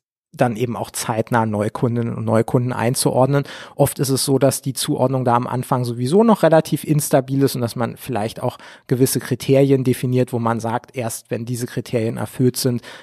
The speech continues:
berechne ich die Zugehörigkeit oder man arbeitet halt bewusst heuristisch noch mit einem Neukundinnen-Segment, wo erstmal alle neuen Personen reinkommen, bis ich ausreichend Informationen habe.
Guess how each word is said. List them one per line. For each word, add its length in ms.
berechne 460
ich 80
die 120
Zugehörigkeit 920
oder 240
man 240
arbeitet 540
halt 200
bewusst 540
heuristisch 640
noch 120
mit 320
einem 200
Neukundinnen-Segment, 1300
wo 100
erstmal 340
alle 300
neuen 300
Personen 420
reinkommen, 460
bis 140
ich 160
ausreichend 540
Informationen 960
habe. 340